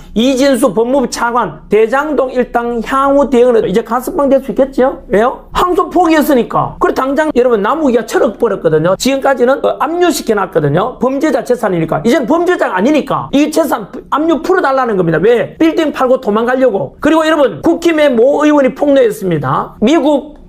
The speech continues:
샌디에이고에, 어, 남욱 범죄자가 그 지역에 뭐 집을 가지고 있는 집 이사 왔대요. 그 집이 있는데 두문불출하면서 호화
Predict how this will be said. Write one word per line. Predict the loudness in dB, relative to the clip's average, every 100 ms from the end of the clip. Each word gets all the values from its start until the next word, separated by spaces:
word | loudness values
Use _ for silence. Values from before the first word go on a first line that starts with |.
| -6
샌디에이고에, | -2 0 2 2 4 2 2 2 2 2 2 -2 -6
어, | -6 -4
남욱 | -2 -4 0 -2 0
범죄자가 | 0 2 2 2 0 -2 -4 -6 0
그 | 0
지역에 | 2 2 2 2 0
뭐 | 0 0 0
집을 | 0 0 0
가지고 | -2 0 2
있는 | 2 0
집 | 0 0
이사 | 0 0
왔대요. | -2 0 -2 -2 -6
그 | -2 0
집이 | 2 0
있는데 | 0 2 0 0 -2
두문불출하면서 | 0 0 2 0 0 0 2 0 0 0 -2 -2 -4 -8 -2
호화 | 2 2 2 0 -6